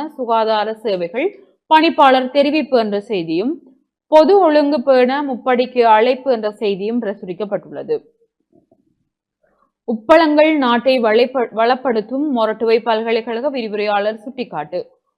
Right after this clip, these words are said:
உப்பளங்களை உருவாக்குவதற்கு வடக்கு கிழக்கு பிரதேசங்கள் பொருத்தமானவை. உப்பளங்களை உருவாக்குவதன் மூலம்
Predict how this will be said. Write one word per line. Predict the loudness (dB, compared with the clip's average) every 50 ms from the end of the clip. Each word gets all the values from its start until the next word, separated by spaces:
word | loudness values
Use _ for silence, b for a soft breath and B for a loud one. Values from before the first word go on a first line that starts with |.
| _ _ -6
உப்பளங்களை | -4 -2 0 2 4 4 2 2 2 2 2 2
உருவாக்குவதற்கு | 2 2 2 4 4 4 4 2 0 -2 -2 -2 -4 -4 -4 -2 0
வடக்கு | 0 0 0 0 -2 -4 -2
கிழக்கு | -2 -2 -2 -2 -4
பிரதேசங்கள் | -4 -4 -2 0 0 -2 -2 -4 -8 -8 -4 -4 -4 -4 -4
பொருத்தமானவை. | -4 -4 -4 -4 -6 -6 -6 -4 -6 -6 -6 -6 -4 -4 -4 -6 -8 -10 -16 _ _ _ _ -14
உப்பளங்களை | -14 -4 0 2 4 4 4 4 2 2 2 2
உருவாக்குவதன் | 2 2 2 2 2 2 0 -2 -6 -8 -6 -4 -4 -2
மூலம் | -2 -2 -4 -4 -4 -4